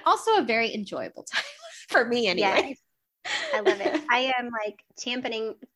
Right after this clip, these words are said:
Speaker 2: champ-, championing, champ-, wait,
Speaker 1: Champ-
Speaker 2: campaigning. There we go.
Speaker 1: There we go.
Speaker 2: For, like, a second fridge slash freezer for the, um, garage,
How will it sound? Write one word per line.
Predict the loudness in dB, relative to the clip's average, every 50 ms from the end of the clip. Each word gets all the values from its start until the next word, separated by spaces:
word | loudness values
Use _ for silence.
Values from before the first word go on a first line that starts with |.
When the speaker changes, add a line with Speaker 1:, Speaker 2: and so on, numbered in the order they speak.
| _ -10
Speaker 2:
champ-, | -8 -6 -6 -8 -10 _ -10
championing, | -8 -4 -4 -4 -2 0 0 2 2 0 -2 -4 _ _ _ _ _ _ _ _ _ -4
champ-, | -2 -2 -2 -2 -4 -6
wait, | -6 -6 -6 -8 _ _ _ 0
Speaker 1:
Champ- | 2 4 6
Speaker 2:
campaigning. | 8 8 8 8 8 6 2 2 0 0 2
There | 2 2 4
we | 4 4
go. | 4 4 4 4 2 0 -2 -2
Speaker 1:
There | 0
we | 0 -2
go. | -4 -6 -8 -8 -4 0
Speaker 2:
For, | 2 4 4
like, | 4 2 2 2
a | 2 2 0 0 2
second | 4 4 4 2 2 0 0 0 -2 -4 -10 _ _ _ _
fridge | 4 6 6 6 6 4 0
slash | -4 -2 2 4 6 6 4 2 -2 -8 -6
freezer | -4 -2 -2 -2 0 0 0 0 0 -2
for | -2 -2 -2 -2 -2
the, | -2 -2 -2 -2 -4 -6 -10 -14 _ _ _ _ _ _ _ _ _ _ _ _ _ -2
um, | 0 0 0 -2 -4 -4
garage, | -2 -2 0 0 0 2 2 2 2 2 0 -4